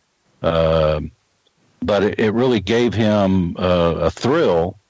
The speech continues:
because he saw, you know, kind of how he stacked up against the competition and what he needed to do to get better. Um, it's kinda interesting that, uh,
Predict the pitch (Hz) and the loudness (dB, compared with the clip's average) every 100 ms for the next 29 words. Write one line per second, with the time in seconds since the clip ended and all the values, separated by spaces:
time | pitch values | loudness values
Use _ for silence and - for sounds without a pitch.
0 | _ _ _ _ _ 110 - 123 113 131 | _ _ _ _ _ -4 0 0 0 0
1 | 113 - 135 131 123 117 107 101 - 110 | -2 0 0 0 2 2 0 -4 -16 -2
2 | 107 95 90 - - - - - 113 98 | 0 2 0 -6 -14 -16 -10 -2 0 2
3 | 104 110 101 - - 110 101 120 113 104 | 2 2 2 -2 0 0 0 0 0 0
4 | 90 92 - - 101 92 90 - 120 - | 0 -2 -2 -4 0 -2 -2 -2 -2 0
5 | 90 82 - _ _ _ _ - 90 90 | -2 -2 -6 _ _ _ _ -4 0 0
6 | 90 107 104 95 104 95 90 76 78 98 | 0 2 2 2 2 0 0 -2 -2 0
7 | 98 95 - 76 87 78 104 90 80 - | 2 0 -2 -2 -2 0 0 0 -2 -10
8 | _ _ _ _ _ _ _ _ - 85 | _ _ _ _ _ _ _ _ -2 0
9 | 85 80 80 76 80 _ _ _ _ _ | 2 2 0 -2 -10 _ _ _ _ _
10 | _ _ - - - 123 101 113 104 - | _ _ -6 -4 0 0 2 0 0 0
11 | 107 98 90 90 - - 92 85 82 | 0 0 2 0 -4 -2 0 2 0